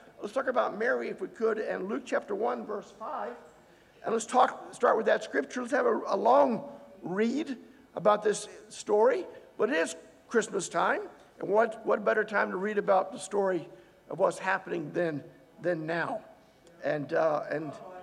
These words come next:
the coming of Jesus is a, a great moment,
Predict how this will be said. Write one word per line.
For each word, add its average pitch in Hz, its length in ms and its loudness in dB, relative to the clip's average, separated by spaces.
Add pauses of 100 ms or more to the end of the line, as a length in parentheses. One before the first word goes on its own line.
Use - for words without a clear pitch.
(160)
the - 80 -18
coming 254 340 2
of 202 100 0
Jesus 180 500 -4
is 156 180 -8
a, 147 200 -2 (400)
a - 40 -14
great - 280 0
moment, 180 540 -2